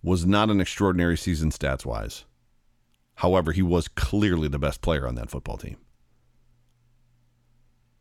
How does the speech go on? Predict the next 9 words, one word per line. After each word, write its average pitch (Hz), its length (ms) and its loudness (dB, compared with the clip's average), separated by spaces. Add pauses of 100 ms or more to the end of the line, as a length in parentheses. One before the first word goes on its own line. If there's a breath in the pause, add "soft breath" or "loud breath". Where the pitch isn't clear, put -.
(140)
Two 131 140 2
thousand 127 300 2
fourteen, 123 380 2
Aaron 107 300 2
Rodgers, 101 500 2
twelve 104 340 2
and 110 120 0
four, 90 420 2 (100)
A-, 92 200 2